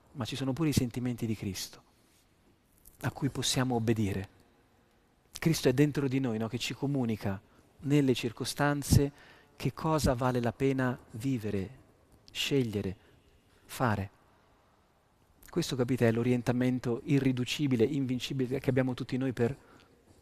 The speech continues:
scoprire nel mondo dove possiamo compierci. C'è riuscita Ruth,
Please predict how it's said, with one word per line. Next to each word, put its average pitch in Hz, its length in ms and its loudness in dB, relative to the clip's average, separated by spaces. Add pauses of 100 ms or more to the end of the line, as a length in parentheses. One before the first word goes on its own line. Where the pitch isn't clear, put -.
(160)
scoprire 131 580 0
nel 113 200 0
mondo 131 420 -2
dove 131 220 0
possiamo 107 360 -6
compierci. 98 560 -12 (920)
C'è - 200 2
riuscita 139 460 2
Ruth, 131 380 0